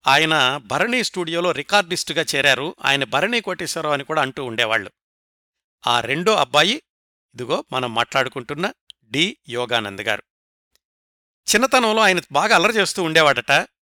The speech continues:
ఎవరూ పట్టుకోలేకపోయేవాళ్లు, ఎవరి మాట వినేవాడు కాదు. దురదృష్టవశాత్తు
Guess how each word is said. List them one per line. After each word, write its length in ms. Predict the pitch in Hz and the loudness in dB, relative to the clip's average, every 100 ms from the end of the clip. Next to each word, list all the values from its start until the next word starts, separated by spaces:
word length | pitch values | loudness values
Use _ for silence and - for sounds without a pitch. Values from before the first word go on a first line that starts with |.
| _ _ | _ _
ఎవరూ 340 | 123 147 190 226 | -2 0 0 -2
పట్టుకోలేకపోయేవాళ్లు, 1120 | - 160 - 214 185 165 156 156 147 135 160 - _ | -2 -4 0 0 0 2 4 6 4 2 -4 -12 _
ఎవరి 220 | 127 151 190 | -2 2 2
మాట 200 | 185 175 | 2 2
వినేవాడు 460 | 139 147 160 147 | 2 2 2 2
కాదు. 380 | - 131 120 143 _ _ _ _ _ _ | 2 -2 -2 -8 _ _ _ _ _ _
దురదృష్టవశాత్తు 1120 | 135 185 214 202 202 175 170 160 185 156 117 | -6 -2 -2 -2 -2 0 2 0 0 -4 -6